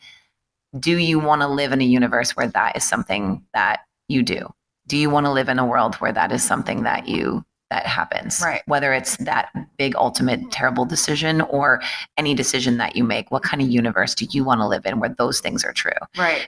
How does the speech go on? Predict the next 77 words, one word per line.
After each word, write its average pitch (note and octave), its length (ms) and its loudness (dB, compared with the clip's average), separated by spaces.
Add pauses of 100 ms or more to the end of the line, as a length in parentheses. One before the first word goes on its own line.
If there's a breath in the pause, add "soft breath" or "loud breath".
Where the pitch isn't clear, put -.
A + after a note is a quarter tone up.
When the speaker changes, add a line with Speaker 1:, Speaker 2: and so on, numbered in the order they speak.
Speaker 1:
And B2+ 560 0
I C3+ 140 2
was, C3+ 220 -2
that C3+ 240 0
really D3+ 160 0
brought B2 300 2
me, A#2+ 420 -2
recently, C#3 480 0
I A2+ 80 0
listened C3 260 0
to B2+ 120 -2
it - 80 -4
last A2+ 360 0
week, A2+ 240 -2
that B2+ 180 2
Speaker 2:
Mm. F#3+ 60 2
Speaker 1:
brought C3 180 4
me C3 120 0
to B2 160 -2
a C3+ 40 -2
place, B2 260 -2
'cause C3+ 160 -8
I D3+ 100 2
was E3 140 -2
going B3 260 4
through C4+ 160 2
it - 80 0
last - 300 0
week, - 200 -4
and C#3 80 -2
I C#3 140 0
was C3+ 200 -2
like, G2 260 -2 (420 loud breath)
you D3 120 -4
know, C#3 100 0
then D#3 140 0
I D#3+ 40 0
got C#3 200 0
food E3 140 0
poisoning C3 280 0
on B2+ 100 4
top D#3+ 200 0
of C#3 80 -2
it, C#3+ 60 0
and B2+ 100 0
I B2 40 4
was - 120 0
like, C3+ 200 0
"These D#3+ 280 2
are D#3+ 100 4
all E3+ 100 4
the E3+ 100 0
signals, D#3+ 580 2
Speaker 2:
<laughs> E4 180 2
Speaker 1:
like, - 400 2
Speaker 2:
I C4+ 160 4
Speaker 1:
slow G#3+ 360 2
the - 60 0
Speaker 2:
know, - 60 -4
Speaker 1:
fuck - 140 2
Speaker 2:
slow - 160 0
Speaker 1:
down." D#3+ 300 4
Speaker 2:
down, D3 120 2 (140)
yeah. G#3+ 260 2
Speaker 1:
You G3 140 2
know, F3 200 4
and E3 160 2
I E3+ 120 2
was E3+ 160 2
like, E3+ 160 2
"Oh, E3+ 100 2
wow, D#3 220 4
I'm C#3+ 100 0
so - 160 -4
grateful D3 320 -2
that D3+ 100 -2
I C3+ 60 0